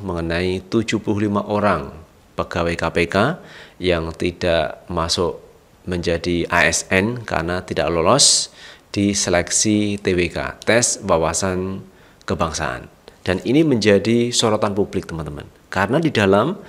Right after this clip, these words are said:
tujuh puluh lima orang itu ternyata ada orang-orang yang selama ini concern, selama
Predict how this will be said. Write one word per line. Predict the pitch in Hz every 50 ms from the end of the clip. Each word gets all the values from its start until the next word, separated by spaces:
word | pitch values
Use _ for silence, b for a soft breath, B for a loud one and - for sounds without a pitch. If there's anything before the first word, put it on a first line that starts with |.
| B B B B B B
tujuh | - 117 104 - 107
puluh | - 110 104 107 101
lima | 98 98 -
orang | 98 98 98 92 87
itu | 85 82 127
ternyata | - - - 95 92 113 151 160 156 160 151 143 127 123 - - - b b b b b b b b b
ada | - 107 113 143 139 127
orang-orang | 120 117 - 117 113 110 104 117 123 131 131 120 110
yang | 104 101 101 101 107 104 104 -
selama | - 113 104 101 101 101 98 95 82
ini | 90 101 107 107 104
concern, | - 117 110 95 87 - - 113 135 165 202 - - - - - B B B B B B
selama | B - - 110 104 101 104 101 98 98 98